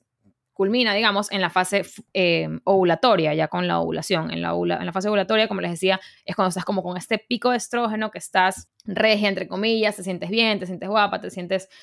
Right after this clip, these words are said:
este, súper segura, ¿no? Entonces, este, también es una etapa como para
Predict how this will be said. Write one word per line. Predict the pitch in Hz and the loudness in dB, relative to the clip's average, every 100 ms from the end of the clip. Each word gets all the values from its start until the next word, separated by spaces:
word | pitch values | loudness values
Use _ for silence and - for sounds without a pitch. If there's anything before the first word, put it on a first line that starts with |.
| _ - | _ -4
este, | 190 - 190 175 170 | -4 -2 -2 0 0
súper | 170 190 185 | -2 -4 -2
segura, | 190 185 277 269 214 202 214 - _ - | 0 2 2 4 4 2 0 -10 _ -8
¿no? | 196 196 202 | -4 -2 -2
Entonces, | 196 190 190 208 208 196 - | -4 -4 -2 2 0 0 -6
este, | - 175 196 | -6 -2 0
también | 185 185 254 247 | 2 2 4 4
es | 196 | 2
una | 202 196 | 0 -2
etapa | 190 208 | 0 -2
como | 226 202 | -2 -2
para | 185 170 160 - | 0 0 0 -6